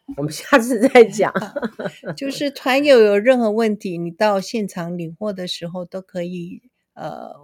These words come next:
Speaker 2: 问一下我们的现场的服务同仁，
Speaker 1: 嗯。
Speaker 2: 哦，一定会帮你耐心解答。
Speaker 1: 嗯。哎，在我们这边下单呢，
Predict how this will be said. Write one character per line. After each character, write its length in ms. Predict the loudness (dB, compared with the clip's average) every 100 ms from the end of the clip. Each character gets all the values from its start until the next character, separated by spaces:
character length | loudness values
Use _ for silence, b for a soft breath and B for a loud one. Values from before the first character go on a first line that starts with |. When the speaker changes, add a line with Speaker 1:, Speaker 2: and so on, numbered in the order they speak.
| _
Speaker 2:
问 180 | -6 -6
一 60 | -6
下 240 | -8 -8
我 140 | -8 -12
们 160 | -14
的 280 | -12 -14 -14 -14
现 200 | -10 -10
场 280 | -10 -16
的 160 | -18 -20
服 160 | -16 -12
务 180 | -10 -10 -12 _ _ _ _ _
同 240 | -14 -8
仁， 320 | -6 -6 -10 -16 -14
Speaker 1:
嗯。 280 | -12 -12 -12
Speaker 2:
哦， 280 | -14 -16 -20 _ _ _ -20
一 100 | -16
定 240 | -12 -14
会 360 | -10 -10 -8 -10
帮 340 | -10 -10 -10
你 140 | -12
耐 200 | -8 -6
心 280 | -6 -8 -10
解 200 | -10 -14 -14
答。 280 | -16 -16 -20 _
Speaker 1:
嗯。 300 | -8 -8 -8 b b b b b b _ -10
哎， 280 | -4 -4 -4
在 220 | 0 2
我 100 | 2
们 140 | 0
这 120 | 0
边 160 | 2 2
下 260 | 2 -2 0
单 220 | 0 0
呢， 480 | 0 -2 -4 -6 -10